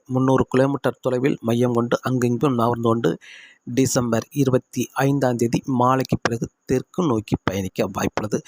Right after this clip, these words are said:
இந்த நிகழ்வு டிசம்பர் மாலைக்கு பிறகு தெற்கு நோக்கி பயணித்து வெறும்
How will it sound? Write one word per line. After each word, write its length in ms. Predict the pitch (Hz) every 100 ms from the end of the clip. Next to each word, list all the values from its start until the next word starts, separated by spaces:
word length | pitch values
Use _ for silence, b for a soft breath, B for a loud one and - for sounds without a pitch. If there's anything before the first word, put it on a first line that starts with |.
| B B -
இந்த 180 | 113
நிகழ்வு 360 | 113 113 120 147 - B B _
டிசம்பர் 400 | 120 110 113 110
மாலைக்கு 340 | 110 113 - -
பிறகு 200 | 131 -
தெற்கு 300 | 123 - 120
நோக்கி 260 | 120 - -
பயணித்து 520 | 107 117 117 - 151 160 - B B _ -
வெறும் 280 | 123 123